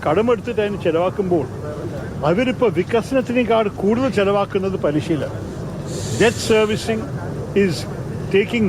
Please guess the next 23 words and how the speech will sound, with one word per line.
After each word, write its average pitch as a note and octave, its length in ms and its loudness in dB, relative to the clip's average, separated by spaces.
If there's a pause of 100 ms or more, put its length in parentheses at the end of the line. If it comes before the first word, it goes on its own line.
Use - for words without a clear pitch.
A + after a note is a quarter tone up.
(100)
more B3 260 4
of G#3 120 0
our G3+ 100 0 (100)
budget D#3+ 320 -2
than D#3+ 100 2 (100)
development. D3+ 500 0 (640)
ഇതൊക്കെ C#4+ 380 2
നമ്മൾ C#4 160 4 (100)
നോക്കുമ്പോൾ F#3 480 2 (420)
നമുക്ക് G#3+ 340 2
മുന്നോട്ട് F3 380 2
പോകാൻ D3 240 0
സാധിക്കില്ല. C3+ 460 0
അതുകൊണ്ട് C4 280 0
ഇതിലെല്ലാറ്റിലും B3+ 720 0 (460)
നമുക്ക് F#3 340 2
പല E3+ 100 4 (120)
കാര്യങ്ങൾ F3 380 0
പറയാനുണ്ട്, G3 480 2 (120)
ചെയ്യാനുണ്ട്. G3 480 2 (720)
എൻ്റെ G#3+ 200 4
അഭിപ്രായത്തിൽ G#3 560 0 (300)
പാർട്ടി G3 380 2